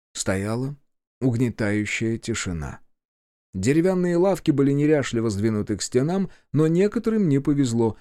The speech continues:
Их раздавило канделябром, и теперь доски торчали подобно острым сломанным ребрам гигантского чудовища.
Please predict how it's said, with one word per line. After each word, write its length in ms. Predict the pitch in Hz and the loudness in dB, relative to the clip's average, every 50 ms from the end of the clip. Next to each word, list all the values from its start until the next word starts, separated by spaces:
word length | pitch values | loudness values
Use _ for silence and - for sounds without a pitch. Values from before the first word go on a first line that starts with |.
| _ _ _ | _ _ _
Их 280 | 160 170 156 - - | 0 2 2 2 2
раздавило 480 | 127 123 110 101 123 120 123 120 113 110 | 2 0 2 2 2 2 2 2 2 0
канделябром, 760 | 110 123 117 113 104 123 127 156 170 175 165 165 170 165 151 | 0 0 -2 0 2 2 2 2 0 0 0 0 2 0 0
и 40 | 131 | -2
теперь 260 | - 127 - 135 127 | -2 -2 0 0 0
доски 400 | 123 117 156 156 143 - - 131 | 2 2 2 2 2 0 -2 -2
торчали 480 | - 131 117 113 - - 147 143 135 131 | -2 -2 -2 -2 -2 -2 0 2 2 2
подобно 520 | - 123 117 117 127 123 117 127 127 - _ | 2 0 0 0 0 0 0 -2 -2 -2 _
острым 540 | 143 147 147 143 123 - - 113 104 101 98 | 0 2 2 2 0 0 -2 -2 -2 -2 -2
сломанным 500 | - - 123 120 110 107 104 101 98 98 | -2 0 0 0 0 0 -2 -2 -2 0
ребрам 440 | 110 147 165 156 151 151 147 135 - - _ _ | 2 2 2 2 2 2 0 0 -4 -12 _ _
гигантского 680 | - 120 151 139 127 98 - - - - - 110 107 107 | 2 2 2 4 2 0 0 -2 -4 -4 -2 -2 -2 -2
чудовища. 640 | - - 101 90 85 78 69 58 - - - - | -2 -2 -4 -4 -4 -6 -8 -10 -12 -14 -14 -16